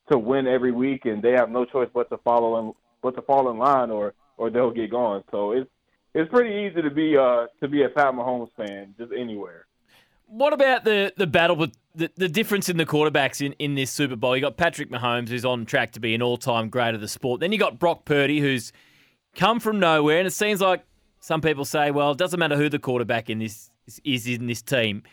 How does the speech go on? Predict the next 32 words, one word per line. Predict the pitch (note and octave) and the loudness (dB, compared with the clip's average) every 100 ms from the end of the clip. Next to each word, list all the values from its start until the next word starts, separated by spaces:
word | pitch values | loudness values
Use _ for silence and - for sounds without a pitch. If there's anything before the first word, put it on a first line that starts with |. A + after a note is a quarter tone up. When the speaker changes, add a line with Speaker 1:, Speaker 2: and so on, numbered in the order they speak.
| _ _ _ - | _ _ _ -2
Speaker 2:
they | C#3+ | -2
should | - D3+ | 0 -2
be | B2+ | -2
good | A2+ F2+ - | -4 -6 -10
because | A2 A#2+ | -10 -8
he's | B2 | -4
got | A#2 C#3+ | -2 -2
so | A2+ D3 | 0 0
many | C3+ | 0
good | B2 C#3 A2 | -2 -4 -4
players | C#3+ C3+ B2+ A#2 | 0 0 0 -2
around | A#2 G#2+ C3 C#3 C3 | -6 0 2 2 0
him." | G#2+ C3 | -2 -2
How, | F#3+ A#3+ | 0 0
how | G3+ B3+ | 0 2
much | D4 C4+ - - | 2 0 -4 -4
pre-, | G3 - D3+ | -4 -2 -2
I | F3 | 0
mean, | E3 | 0
Patrick | F#3 - - | -2 -4 0
Mahomes | D3 D3 | 0 0
has | A#2+ | -4
been | A2+ E3 F3 | -2 0 2
there, | E3 E3+ | 0 0
he's | A#2+ G2+ | -2 -4
done | C#3+ D3+ | -2 0
it, | D3+ | -2
he | B2+ | -4
knows | B2+ C3+ B2 | -2 -4 -4
what | A#2 | -10
to | A2 | -4
do | C#3 C3 | -2 -2